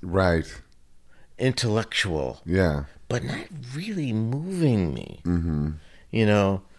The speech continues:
Speaker 2: moving, moving an audience to tears is the greatest compliment you can ever get.
Speaker 1: That's
Speaker 2: But if
Speaker 1: true.
Speaker 2: you can get them to feel s-, heartfelt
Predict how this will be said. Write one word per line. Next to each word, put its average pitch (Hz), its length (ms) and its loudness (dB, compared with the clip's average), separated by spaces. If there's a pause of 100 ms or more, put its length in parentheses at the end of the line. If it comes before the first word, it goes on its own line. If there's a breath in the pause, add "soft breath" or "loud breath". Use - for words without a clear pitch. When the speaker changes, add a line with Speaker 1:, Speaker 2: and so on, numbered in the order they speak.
(260 soft breath)
Speaker 2:
moving, 156 580 0
moving 139 520 4
an 104 100 6
audience 107 440 4
to 82 120 -6
tears 92 560 0
is 76 220 -6
the 78 80 -4
greatest 90 420 0
compliment 87 560 -2
you 65 80 -12
can 82 140 -6
ever 76 180 -4
get. 76 500 -2
Speaker 1:
That's 90 300 -2
Speaker 2:
But 85 180 0
if 76 100 0
Speaker 1:
true. 107 100 -2
Speaker 2:
you 92 80 -2
can 110 160 -2
get 127 240 -2
them 104 140 -4
to 95 100 -8
feel 110 640 0 (500)
s-, - 180 -6 (100)
heartfelt 101 720 2